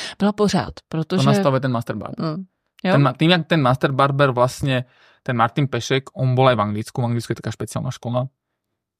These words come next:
Speaker 2: To, keď ju absolvujete, stojí asi sedem tisíc libier, tak ste top. Hej, že
Speaker 3: Mhm.
Speaker 2: to, fakt je náročné to je.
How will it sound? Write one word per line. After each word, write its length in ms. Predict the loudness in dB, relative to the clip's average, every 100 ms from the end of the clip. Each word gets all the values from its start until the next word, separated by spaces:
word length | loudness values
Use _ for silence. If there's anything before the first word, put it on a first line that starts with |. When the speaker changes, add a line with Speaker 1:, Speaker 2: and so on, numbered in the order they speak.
| _ -20 -2
Speaker 2:
To, 140 | -2
keď 140 | 0 2
ju 80 | 2
absolvujete, 420 | 2 0 -2 -2
stojí 160 | -2
asi 160 | 0 -2
sedem 220 | 0 0
tisíc 340 | 2 0 0 -6
libier, 480 | -6 0 2 4 2 _ _ _
tak 100 | -6
ste 200 | -2 -2
top. 320 | 0 -2 -2 _ _ 0
Hej, 200 | 4 6
že 80 |
Speaker 3:
Mhm. 60 | 4
Speaker 2:
to, 60 | 0 0
fakt 180 | -2 2
je 60 |
náročné 340 | 0 0 -4 -6
to 120 | 0
je. 120 | 0